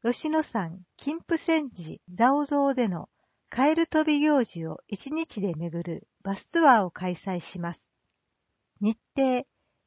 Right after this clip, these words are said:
七月七日月曜、八時四十五分集合、十八時三十分解散予定。雨天決行、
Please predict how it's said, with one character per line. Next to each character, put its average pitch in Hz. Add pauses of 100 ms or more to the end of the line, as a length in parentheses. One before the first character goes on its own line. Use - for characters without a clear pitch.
七 294
月 311
七 180
日 170 (220)
月 -
曜、 220 (500)
八 320
時 196
四 302
十 180
五 226
分 214
集 175
合、 165 (360)
十 302
八 294
時 170
三 294
十 311 (180)
分 165 (100)
解 285
散 262
予 247
定。 160 (460)
雨 311
天 240
決 185 (140)
行、 175